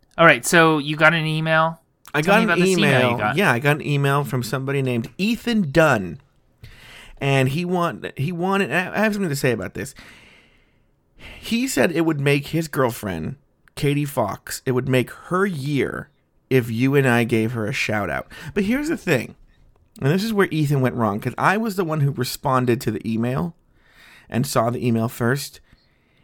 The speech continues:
Speaker 2: is he said, "She's been a fan of your shows," which means she's really a Mike Lawson fan.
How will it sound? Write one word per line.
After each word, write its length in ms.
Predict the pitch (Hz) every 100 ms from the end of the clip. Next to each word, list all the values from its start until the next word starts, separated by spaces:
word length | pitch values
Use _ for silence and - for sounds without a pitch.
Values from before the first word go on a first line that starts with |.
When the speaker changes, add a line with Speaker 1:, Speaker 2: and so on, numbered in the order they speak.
| _ _
Speaker 2:
is 200 | 170 165
he 160 | 175 196
said, 300 | - 160 151
"She's 240 | - 190
been 120 | 185 208
a 80 |
fan 340 | 190 180 170 175
of 120 | 139
your 200 | 123 123
shows," 800 | 120 - 151 131 101 80 135 - _ _ _ _ _ _ _ - _ _ _ _ _
which 180 | 233 220
means 220 | 254 240
she's 200 | - 220
really 220 | 220 262
a 60 | 220
Mike 260 | 151 139 127
Lawson 400 | 117 113 - 101
fan. 320 | 85 73